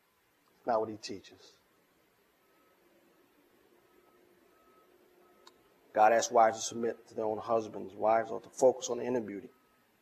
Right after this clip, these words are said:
We recognize that fear, it is the enemy. And yes, the enemy will whisper in, in, in ears,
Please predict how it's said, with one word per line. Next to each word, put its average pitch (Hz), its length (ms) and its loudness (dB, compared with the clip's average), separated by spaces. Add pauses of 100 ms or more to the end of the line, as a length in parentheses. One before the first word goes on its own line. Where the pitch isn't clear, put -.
(480)
We 104 80 -10
recognize 113 580 -2
that 117 160 -8
fear, 110 400 -4 (560)
it 107 120 -6
is 110 120 -8
the 117 200 -6
enemy. 127 240 -6 (1700)
And 104 140 -8
yes, 127 220 4
the 127 200 -4
enemy 131 280 0
will 120 200 0
whisper 131 500 0
in, 107 160 -6 (540)
in, 113 160 -10
in 113 180 -6 (120)
ears, 123 1080 -2